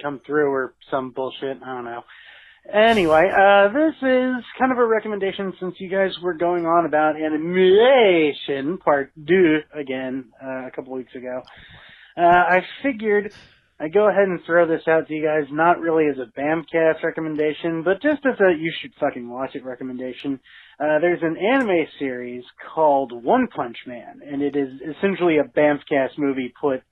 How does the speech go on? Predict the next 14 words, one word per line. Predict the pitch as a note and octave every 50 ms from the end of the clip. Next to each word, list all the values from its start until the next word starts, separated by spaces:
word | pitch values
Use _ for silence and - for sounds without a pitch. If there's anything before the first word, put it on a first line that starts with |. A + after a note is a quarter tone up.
| _ _ -
into | C#3+ C3+ C3 A#2 - C3+
an | B2+ A#2
anime. | A2+ A2 G#2+ - - - - - C3+ _ _ _ _ _ - - - _ _ _ _ _ _ _ - -
Uh, | - D3+ D#3 D#3 D#3 D#3 D#3 D3+ D3+ D#3+ - _ _ _ _ _ _ _ _ -
it | - D#3+ D#3+
involves | D#3+ D#3+ D3+ - F#3+ G3 G3+ A3 A3+ A#3+ A#3 G#3 F#3+
a | G3+ F3+ F3
dude | E3 D3+ D3 E3 F#3 G3+ G#3+ A3+ A#3+ B3 A#3 B3+ A#3+ A3 - _ - D3
that | D3+ D3+ D3+ D3 D3+ D3+ -
is, | D#3 D3 D3 D3 D3 C#3+ C#3 C3+ C3 - D3
uh, | C#3 C#3+ C#3+ C#3 C3 - -
super | - G3 F#3 F3+
powered, | - - - E3+ E3 E3 E3+ E3+ F3 F#3 F#3+
uh, | A#3